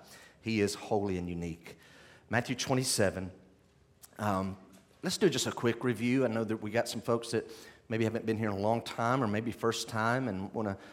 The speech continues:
welcome you. We've been going through the book of Matthew. Four weeks ago, we talked about the physical sufferings of Christ at the hand of the Romans.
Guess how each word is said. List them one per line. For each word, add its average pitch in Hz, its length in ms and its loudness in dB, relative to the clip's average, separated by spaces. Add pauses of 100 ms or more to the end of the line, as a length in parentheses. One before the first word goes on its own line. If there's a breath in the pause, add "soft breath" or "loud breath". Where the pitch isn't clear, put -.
(140)
welcome 127 380 4
you. 113 140 4
We've 123 120 4
been 117 140 -2
going 127 180 2
through 147 120 0
the 143 40 4
book 135 200 0
of 127 80 -2
Matthew. 110 580 0 (460 loud breath)
Four 127 200 6
weeks 131 280 4
ago, 131 180 8
we 135 140 6
talked 131 320 4
about 120 420 6
the 113 80 0
physical 143 560 2
sufferings 135 760 2
of - 160 -4
Christ 127 520 6 (240 loud breath)
at 113 100 -2
the 113 60 0
hand 123 220 2
of 117 60 2
the 120 60 2
Romans. 101 600 0